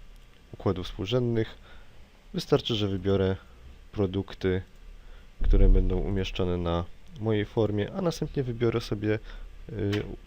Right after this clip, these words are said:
układy współrzędne, których mają one zostać być umieszczone. Także tutaj mam pełną dowolność wyboru miejsca położenia, y, moich produktów. Od razu widzę, w jaki sposób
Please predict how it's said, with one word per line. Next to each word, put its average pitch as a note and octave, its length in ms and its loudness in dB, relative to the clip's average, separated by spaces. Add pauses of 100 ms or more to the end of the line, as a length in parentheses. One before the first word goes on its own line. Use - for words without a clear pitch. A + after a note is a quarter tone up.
(100)
układy A2+ 300 -2
współrzędne, G#2+ 380 -2
których G#2+ 480 0 (240)
mają G#2+ 160 0
one A2 160 2
zostać G#2+ 340 -2
być G2+ 240 -4 (280)
umieszczone. G#2+ 480 -2 (680)
Także F#2+ 220 0
tutaj A2 500 2
mam G2 140 -2
pełną C3 420 2
dowolność G#2+ 760 0 (600)
wyboru F#2+ 540 2 (600)
miejsca G2+ 340 0
położenia, F2+ 640 0 (800)
y, F#2+ 60 -2
moich F2+ 260 -2
produktów. A#2+ 720 -2 (1500)
Od G2+ 120 -2
razu G2 240 6
widzę, F#2 480 6
w G2+ 100 -6
jaki G2+ 220 -2
sposób - 600 -6